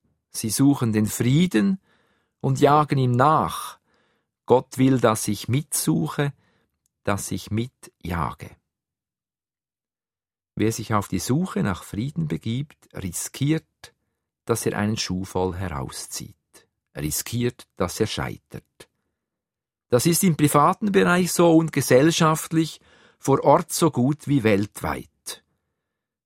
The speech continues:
In diesem Sinn könnte man die große Fußkuss-Geste des Papstes deuten als Versuch,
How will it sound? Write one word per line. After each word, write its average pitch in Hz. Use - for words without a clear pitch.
In 135
diesem 208
Sinn 190
könnte 180
man 165
die 101
große 147
Fußkuss-Geste 190
des -
Papstes -
deuten 160
als 101
Versuch, 175